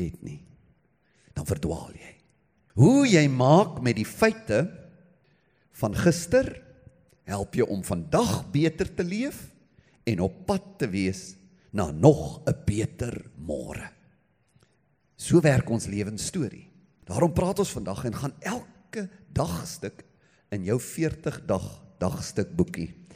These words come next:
Daar is nog so 'n klompie oor as jy hom wil kry, maar leef hierdie week saam met ons. Die hele week dink ons oor,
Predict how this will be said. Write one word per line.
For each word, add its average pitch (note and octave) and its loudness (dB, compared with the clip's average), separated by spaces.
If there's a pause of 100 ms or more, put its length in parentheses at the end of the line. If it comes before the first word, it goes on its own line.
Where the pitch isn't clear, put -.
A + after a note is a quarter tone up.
(460)
Daar E2+ 0
is - 2
nog B2+ -2
so A#2 0
'n G2+ -4
klompie - -4
oor D3 2
as - -8
jy G2 -2
hom F2+ -2
wil F#2 -2
kry, D#3 -2 (280)
maar G2 0
leef A#2+ -2
hierdie G#2+ -6 (120)
week E2+ -8
saam E2+ -4
met D2+ -6
ons. - -16
Die A2+ -6
hele G3+ -4
week F2 -8 (1600)
dink A2+ 0
ons D2+ -8
oor, C2+ -10